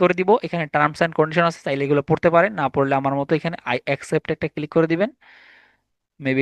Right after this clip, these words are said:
একদম নিচে থেকে নিয়ে যেতে হবে। তারপরে I accept-এ ক্লিক করে দিলাম, নিচে, একদম নিচে নিয়ে তারপরে এখানে ই করে দিবেন একটা, আহ, আপনি ই বসিয়ে দিবেন। ওকে, তো এখানে বলতেছে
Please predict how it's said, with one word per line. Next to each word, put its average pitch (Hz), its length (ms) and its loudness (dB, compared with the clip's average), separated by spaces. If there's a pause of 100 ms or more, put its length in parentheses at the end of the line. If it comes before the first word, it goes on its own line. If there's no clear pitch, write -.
একদম 143 260 -4
নিচে 139 200 -2
থেকে 139 180 -4
নিয়ে 123 160 -2
যেতে 131 240 -12
হবে। 127 160 -6 (160)
তারপরে 131 240 -2 (100)
I 127 120 4
accept-এ - 460 -6
ক্লিক 127 240 -6
করে 135 160 0
দিলাম, 170 140 0 (100)
নিচে, 196 140 4 (120)
একদম 190 240 4
নিচে 190 200 6
নিয়ে 311 120 2 (120)
তারপরে 147 240 6 (100)
এখানে 151 260 -2 (500)
ই - 80 0
করে 143 200 10
দিবেন 120 220 0
একটা, 123 160 -4 (600)
আহ, 117 280 2 (160)
আপনি 143 140 -2 (240)
ই - 80 0
বসিয়ে 127 300 4
দিবেন। 120 220 -6
ওকে, 151 120 4 (300)
তো - 120 -2
এখানে 196 240 8
বলতেছে 196 220 6